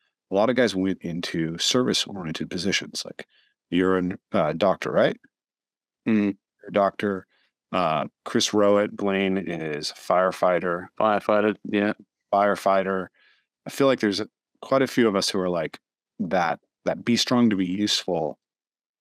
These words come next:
Speaker 1: really got deep in and it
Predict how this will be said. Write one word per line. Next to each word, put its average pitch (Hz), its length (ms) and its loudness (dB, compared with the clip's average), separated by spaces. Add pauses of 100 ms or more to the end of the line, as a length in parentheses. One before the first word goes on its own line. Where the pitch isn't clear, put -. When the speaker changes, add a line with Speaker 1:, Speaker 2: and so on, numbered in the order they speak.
Speaker 1:
really 92 840 2 (1600)
got 98 420 -2
deep - 320 -2 (200)
in 85 340 -2 (560)
and 92 200 -4
it - 80 -12